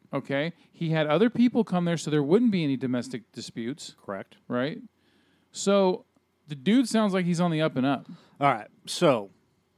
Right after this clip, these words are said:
Speaker 2: of all the shit that's been going on, by the way, uh, LaShawn McCoy has detained or retained,
Speaker 1: Mm-hmm.
Speaker 2: retained, has retained, <laughs> not detained. He's retained the same lawyer that Ray Rice has,
Speaker 1: <laughs>
Speaker 2: had.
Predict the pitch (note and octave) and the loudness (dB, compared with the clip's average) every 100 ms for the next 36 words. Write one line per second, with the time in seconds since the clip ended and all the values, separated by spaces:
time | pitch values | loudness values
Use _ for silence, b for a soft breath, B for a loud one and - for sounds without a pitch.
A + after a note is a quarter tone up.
0 | b b b b b b _ _ - D3 | b b b b b b _ _ 2 2
1 | B2+ - E3 G3 B3+ C4 - G#3 F#3+ E3+ | 2 0 4 4 4 0 -2 -4 -4 -6
2 | - D#3+ C#3+ B2+ C3+ C3 A#2 G#2+ B2 C3 | -6 -6 -4 -4 -4 -4 -6 -4 -2 0
3 | B2 A#2+ A2+ A2 A2 - D#3+ C#3+ B2 C3 | 0 -2 -2 -4 -6 -4 -4 -4 -6 -4
4 | B2 A2+ G#2+ A2 G#2+ G#2 G2 - A2+ G2+ | -2 -2 -6 -8 -8 -10 -14 -18 -16 -8
5 | A#2 G#2+ - A#2+ A2+ G#2+ G2+ G2 G#2 G#2 | -8 -8 -10 -8 -8 -10 -12 -14 -12 -12
6 | G2+ - A#2 A2 B2 A#2+ C#3 - _ A2+ | -12 -10 -10 -8 -8 -8 -10 -16 _ -8
7 | B2 F#2+ F#2 b b b - B2 G#2+ C3 | -8 -10 -16 b b b -4 -4 -2 -4
8 | C#3 - A2 A2+ A2 A2+ G2+ F#2 B B | -4 -8 -10 -8 -8 -8 -10 -14 B B
9 | B - B2+ A2+ C3 E3 - D#3 D3 C#3 | B -6 -4 0 2 0 0 -4 -2 -4
10 | C3 C3 C3 A#2 - B2 B2 B2 A#2+ A#2 | -6 -8 -10 -8 -6 -6 -4 -2 -2 -2
11 | G#2+ G#2 G#2 G2+ G2 - - - _ _ | -4 -8 -8 -8 -12 -16 -20 -20 _ _
12 | _ - E3+ C3+ - A2+ G2+ E2+ | _ -6 -6 -6 -8 -6 -6 -8